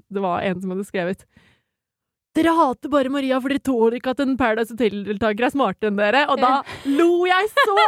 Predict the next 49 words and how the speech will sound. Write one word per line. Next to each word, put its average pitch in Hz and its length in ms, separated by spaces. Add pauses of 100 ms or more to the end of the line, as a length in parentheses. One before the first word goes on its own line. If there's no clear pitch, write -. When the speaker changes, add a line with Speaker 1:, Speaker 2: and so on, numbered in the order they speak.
(140)
Speaker 1:
godt! 539 340 (100)
Speaker 2:
<laughs> 466 200
Nettopp! 494 720 (100)
Speaker 1:
<laughs> 508 220
Fordi 427 240
det, 466 160
det 440 60 (120)
kontrasterer 277 880
så 359 80
sykt 247 400
med 320 80
den 269 80
stereotypien 247 720
vi 311 80
har 262 400
om 214 220
reality-deltakere. 233 920
Men 359 160 (480)
fader, 277 400
altså, 330 160
det 262 140
skal 302 100
dere 349 140
vite, 285 180
at - 140 (100)
det 214 240
er 240 240
så 311 80
mange 285 380 (180)
i 220 160
reality 277 500
som - 200 (100)
er - 160
kjempesmarte. 208 880
De 277 160
er, 233 320 (380)
de 311 100
kan 302 320
det 370 80
der 392 80
spillet, 269 480
de 294 80
er 277 240
skarpe 226 480
mentalt, 302 320
og 294 80
de 302 160
tenker 214 400
på, 285 160